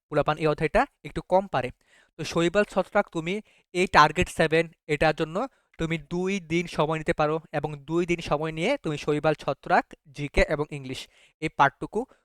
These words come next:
খুব ভালো মতো শেষ করবা। এখন প্রশ্ন আসে যে প্রথমবার মেডিকেল অ্যাডমিশনের ক্ষেত্রে চান্সে মিস করছো। আমি, যারা ঠিকমতো পড়াশোনা করো নাই,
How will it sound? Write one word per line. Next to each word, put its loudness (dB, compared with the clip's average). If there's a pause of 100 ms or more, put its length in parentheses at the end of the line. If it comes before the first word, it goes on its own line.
(140)
খুব -4
ভালো 0
মতো -12
শেষ -8
করবা। -8 (460)
এখন -2
প্রশ্ন -4
আসে -4 (400)
যে -2
প্রথমবার 0
মেডিকেল -4
অ্যাডমিশনের -6
ক্ষেত্রে 2
চান্সে -2
মিস -6
করছো। -8 (600)
আমি, -2 (380)
যারা 8
ঠিকমতো -4
পড়াশোনা -2
করো 2
নাই, -2